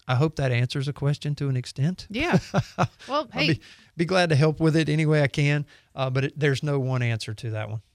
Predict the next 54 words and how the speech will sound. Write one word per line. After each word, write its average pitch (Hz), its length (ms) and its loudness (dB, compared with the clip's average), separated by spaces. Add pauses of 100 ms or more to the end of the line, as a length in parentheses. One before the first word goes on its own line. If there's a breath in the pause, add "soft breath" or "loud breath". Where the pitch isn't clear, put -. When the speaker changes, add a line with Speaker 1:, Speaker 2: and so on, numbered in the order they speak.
Speaker 2:
Oh, 190 200 -4
absolutely. 180 680 -6
I 180 60 -4
do 247 180 -4
see 285 160 -4
we're 254 80 -4
getting 233 240 -4
a 220 80 -6
call. 226 240 -2
I'm 208 100 -2
not 214 160 -2
sure 233 160 -2
if 214 140 -8
we 214 100 -6
will 202 180 -4
have 214 180 -6
enough 208 240 -6
time 214 280 -4
to - 140 -8
get 220 340 -4
to - 140 -6
you 233 480 -2
because 226 340 -6
we 220 120 -6
do 226 180 -6
have 208 260 -4
just - 360 -4
a 202 100 -8
minute 214 460 -6
left 202 400 -2
here 196 340 -2
on 180 180 -2
Pep 196 220 -2
Talk 196 300 -4
with 190 160 -6
Travis 190 320 -2
Thompson. 190 400 -4
So 202 240 0
if 190 160 -6
you 202 80 -8
would 185 100 -6
like 196 300 0
his 247 320 -4
number, 226 320 -2
let 214 100 -6
me 220 80 -4
go 202 120 -2
ahead 196 380 0
and 190 160 -6
give 190 140 -8
it 190 120 -10
to - 120 -10
you 185 220 -6
again. 240 600 -2